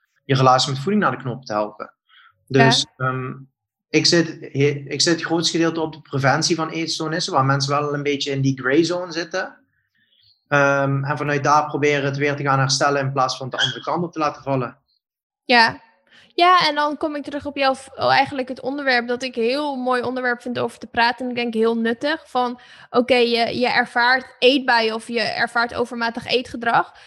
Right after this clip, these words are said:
Speaker 2: Tegelijkertijd wil je ook wat kilo's afvallen of ben je niet tevreden waar je nu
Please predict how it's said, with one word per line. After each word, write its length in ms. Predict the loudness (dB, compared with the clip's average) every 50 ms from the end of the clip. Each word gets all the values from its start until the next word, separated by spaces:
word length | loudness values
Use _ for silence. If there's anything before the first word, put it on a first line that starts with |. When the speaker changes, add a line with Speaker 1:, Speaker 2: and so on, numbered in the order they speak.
| -20 _ _
Speaker 2:
Tegelijkertijd 920 | 0 2 2 2 0 0 0 0 -2 -4 -4 -2 0 0 0 -2 -4 -12 -14
wil 380 | -12 -8 0 4 6 6 8
je 300 | 6 6 4 2 2 0 0
ook 220 | 2 2 2 2 2
wat 320 | 0 0 0 0 -4 -12
kilo's 360 | _ -2 0 0 0 -2 -2 2
afvallen 560 | 2 2 2 2 -2 -2 -2 -2 -2 -4 -6
of 80 | -2
ben 140 | 0 0 2
je 60 | 2
niet 160 | 0 -2 -4 -6
tevreden 400 | -10 -8 -4 -2 -2 -2 0 0
waar 180 | 0 0 2
je 160 | 0 -2 -4
nu 340 | -4 -4 -4 -4 -4 -6 -8